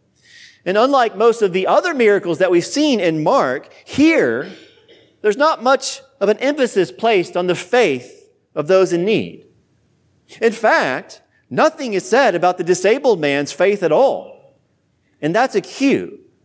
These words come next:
That's a cue that this account is being recorded because it emphasizes something else. And notice that unlike the immediately preceding miracle, where Jesus simply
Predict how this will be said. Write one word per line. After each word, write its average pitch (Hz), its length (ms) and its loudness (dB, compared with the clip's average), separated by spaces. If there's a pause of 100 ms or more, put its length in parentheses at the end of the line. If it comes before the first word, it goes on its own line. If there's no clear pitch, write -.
(360)
That's 208 160 -2
a 233 60 0
cue 285 300 2
that 226 120 2
this 233 200 0
account 208 680 -2 (240)
is 175 100 -2
being 214 200 2
recorded 202 520 2
because 165 300 0
it 185 100 -4
emphasizes 185 720 -2 (140)
something 202 460 -4
else. - 580 -6 (840)
And 202 120 2
notice 294 260 2
that 202 300 0
unlike 247 440 2
the 220 180 -10
immediately 185 540 2
preceding 156 500 0
miracle, 135 580 0 (280)
where 170 100 2
Jesus 196 340 0
simply 190 360 0